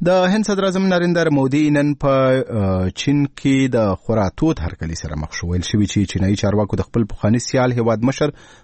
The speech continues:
بې ساري هرکلی وکړ. مودي د هند د سفر په اړه، په، مودي د چین د سفر په ترڅ کې هڅه کوي چې په خپله خاوره کې چینایان د سلګونو میلیارډ ډالرو پانګونې ته وهڅوي. اسمت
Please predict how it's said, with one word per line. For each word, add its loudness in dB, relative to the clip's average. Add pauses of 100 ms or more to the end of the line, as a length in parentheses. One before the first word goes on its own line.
(120)
بې 0
ساري -2
هرکلی -8
وکړ. -10 (520)
مودي 0
د 2
هند 2
د -2
سفر -4 (120)
په 0 (120)
اړه، 2 (360)
په، 0 (480)
مودي 2
د 2 (140)
چین 0
د 0
سفر -2
په -2
ترڅ -2
کې -4
هڅه -4
کوي 0
چې -2 (480)
په 2
خپله 0
خاوره 2
کې -2
چینایان 2
د -6
سلګونو 0
میلیارډ -2 (120)
ډالرو -4
پانګونې -4
ته 2
وهڅوي. -6 (460)
اسمت 0